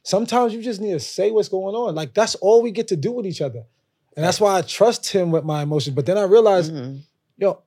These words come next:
Speaker 1: I don't really need to trust him. I just need to let it out. So
Speaker 2: Mm-hmm.
Speaker 1: if I can create safe spaces for myself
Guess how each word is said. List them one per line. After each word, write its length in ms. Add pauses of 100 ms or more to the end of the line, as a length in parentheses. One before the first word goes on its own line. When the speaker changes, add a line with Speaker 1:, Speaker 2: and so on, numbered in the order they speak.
(120)
Speaker 1:
I 120
don't 160
really 200
need 360
to 80
trust 340
him. 100
I 80
just 180
need 100
to 80
let 180
it 100
out. 360 (380)
So 100
Speaker 2:
Mm-hmm. 80
Speaker 1:
if 100
I 100
can 180
create 280
safe 320
spaces 420
for 160
myself 800